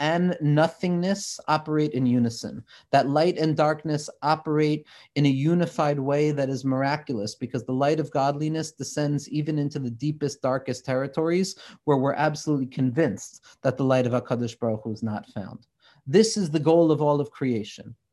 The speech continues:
Before creation, HaKadosh Baruch Hu operated at a level of Atzilus, operated at a level of unity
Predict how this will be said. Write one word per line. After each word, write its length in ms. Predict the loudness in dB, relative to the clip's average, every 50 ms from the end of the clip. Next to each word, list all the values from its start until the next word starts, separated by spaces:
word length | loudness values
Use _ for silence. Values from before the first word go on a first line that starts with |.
| _ _ _ _ _ _ _
Before 340 | -4 -2 2 4 4 4 4 4
creation, 460 | 2 0 2 2 2 2 2 0 0
HaKadosh 380 | 0 0 -2 -2 -2 -2 -4 -2
Baruch 260 | -2 -2 -2 0 0
Hu 60 | 2
operated 540 | 2 2 2 2 0 0 0 0 0 -2 -2
at 100 | -2 -2
a 60 | 2
level 300 | 2 2 2 2 0 -2
of 80 | 0 0
Atzilus, 720 | 0 -2 -2 -4 -4 -4 -4 -4 -10 -16 -18 -18 -20 -20 _ -20 -12 -2 2
operated 480 | 2 2 4 2 0 0 0 0 0
at 40 | 0
a 60 | 2
level 380 | 2 2 2 0 0 -2 -2 -2
of 80 | -2 0
unity 600 | 0 0 2 2 0 -2 -2 -2 -2 -4 -6